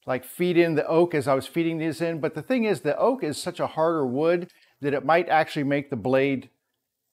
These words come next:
sh-, tilt or shift or make the rollers not move. So,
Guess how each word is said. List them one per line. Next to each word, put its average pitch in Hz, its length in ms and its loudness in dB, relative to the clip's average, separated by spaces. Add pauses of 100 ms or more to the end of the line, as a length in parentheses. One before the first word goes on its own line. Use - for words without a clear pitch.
(160)
sh-, - 260 -8 (260)
tilt 156 320 -2
or 110 80 -8
shift 160 460 -4
or 123 80 -2
make 147 220 -2
the 139 60 0
rollers 135 680 4
not 135 240 0
move. 139 400 -4 (480)
So, 151 380 0